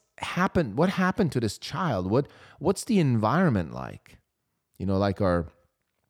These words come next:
one of our experts and now great friends and just lovely human being, Marilyn Wedge, the therapist, tells us that child therapy is really marriage therapy,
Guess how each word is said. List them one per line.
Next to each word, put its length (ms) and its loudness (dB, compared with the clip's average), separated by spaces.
one 140 2
of 100 2
our 100 4
experts 560 0
and 240 -4
now 180 2
great 300 -2
friends 460 -2
and 140 -8
just 260 -14
lovely 320 0
human 320 0
being, 340 0
Marilyn 380 0
Wedge, 400 0
the 80 -10
therapist, 680 -2
tells 340 0
us 280 -4
that 200 0
child 420 0
therapy 440 0
is 120 -2
really 240 2
marriage 540 0
therapy, 520 -12